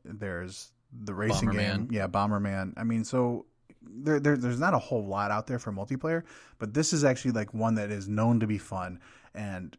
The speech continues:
Speaker 1: um, people will get excited about. So I'm, I'm, I'm anxious to, to see how Mario Kart eight Deluxe does. I'm, I, I got a feeling it's gonna be a hit on the system. Um, only time will tell.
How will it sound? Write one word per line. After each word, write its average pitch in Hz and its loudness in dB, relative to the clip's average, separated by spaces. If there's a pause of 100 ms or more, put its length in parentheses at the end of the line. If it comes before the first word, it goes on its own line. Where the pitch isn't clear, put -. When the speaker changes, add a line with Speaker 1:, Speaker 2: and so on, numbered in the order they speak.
(120)
Speaker 1:
um, 85 -6 (440)
people 120 0
will 101 -2
get 95 -8
excited 92 -8
about. - -12 (920)
So 123 0
I'm, 113 2
I'm, 110 -2 (120)
I'm 113 -4
anxious 120 0
to, 107 -6 (100)
to 98 -8
see 95 -8 (460)
how 110 0
Mario 98 -2
Kart 90 -6
eight 90 -12 (120)
Deluxe - -10
does. - -8
I'm, 117 -2 (480)
I, 64 -12 (140)
I 131 -4
got 156 8
a - 4
feeling 127 6
it's 113 0
gonna 110 0
be 95 -6
a 87 -6
hit 123 4
on 110 -2
the 98 -4
system. 113 -2 (460)
Um, 95 -4 (1300)
only 110 -4
time 107 -2
will 107 -4
tell. 117 -4